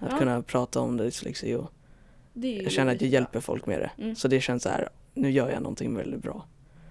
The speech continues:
Speaker 1: Och
Speaker 2: Mm.
Speaker 1: jag har alltid varit öppen med att jag har dyslexi framför allt. Så liksom, man känner sig att det,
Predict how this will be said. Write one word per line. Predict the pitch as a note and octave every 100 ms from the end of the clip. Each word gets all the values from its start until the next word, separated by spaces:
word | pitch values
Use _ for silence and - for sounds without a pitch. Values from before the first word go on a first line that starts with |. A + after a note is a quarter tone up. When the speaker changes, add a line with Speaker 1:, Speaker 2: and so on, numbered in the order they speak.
| - -
Speaker 1:
Och | -
Speaker 2:
Mm. | D3
Speaker 1:
jag | D3
har | C#3+
alltid | C#3 C3+
varit | C3
öppen | D3 - D3+ C3+
med | A#2+
att | - -
jag | C3+
har | D3 B2
dyslexi | - - A#2+ - - - - - - -
framför | - - A2+
allt. | E2+ C#2 - - - - -
Så | - B2
liksom, | A#2+ A#2 - - - - - - - - -
man | - -
känner | -
sig | - A2+
att | -
det, | A2+ -